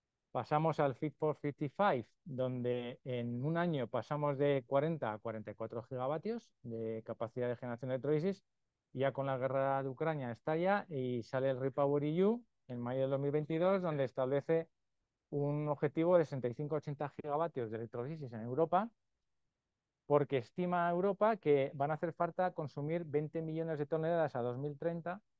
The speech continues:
de los cuales diez millones seremos capaces de producirlos localmente en Europa y otros diez millones habrá que exportarlos de otras partes del mundo, ¿vale?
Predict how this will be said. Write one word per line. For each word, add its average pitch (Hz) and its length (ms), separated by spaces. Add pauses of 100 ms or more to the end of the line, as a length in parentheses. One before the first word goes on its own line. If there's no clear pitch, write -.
(240)
de 123 80
los 120 140
cuales 135 320
diez 151 160
millones 160 400
seremos 135 280
capaces 135 460
de 120 140
producirlos 123 600
localmente 135 520
en 151 60
Europa 175 400 (440)
y 139 100
otros 131 260
diez 139 140
millones 151 520
habrá 131 300
que - 100
exportarlos 139 640
de 131 120
otras 120 420
partes 123 300
del 110 120
mundo, 92 160 (640)
¿vale? 185 160